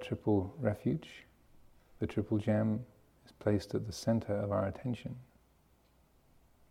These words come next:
Then there's a quality of genuine safety, security, support.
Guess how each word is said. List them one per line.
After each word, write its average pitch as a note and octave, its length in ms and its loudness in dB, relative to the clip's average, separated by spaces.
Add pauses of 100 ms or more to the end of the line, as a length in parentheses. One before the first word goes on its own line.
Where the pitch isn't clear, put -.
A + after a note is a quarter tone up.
(1600)
Then B2 240 10
there's A#2 160 10
a A#2 80 10
quality E3+ 540 6
of E2+ 180 0 (640)
genuine G#2+ 680 8 (1080)
safety, D3+ 540 6 (240)
security, B2 680 2 (600)
support. - 580 -2